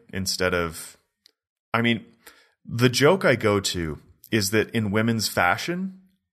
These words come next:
the goal is to show everything.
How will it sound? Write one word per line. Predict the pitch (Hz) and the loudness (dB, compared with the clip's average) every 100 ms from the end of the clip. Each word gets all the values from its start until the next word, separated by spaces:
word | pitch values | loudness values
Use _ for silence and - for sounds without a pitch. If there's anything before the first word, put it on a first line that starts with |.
| _ 113 | _ -2
the | 120 | 2
goal | 135 143 127 | 4 6 4
is | 117 | 2
to | - | -2
show | 110 - 123 113 107 - - - | -2 0 2 2 2 -2 -10 0
everything. | 110 98 87 92 82 - 95 76 | 2 2 -2 -6 -6 -8 -8 -8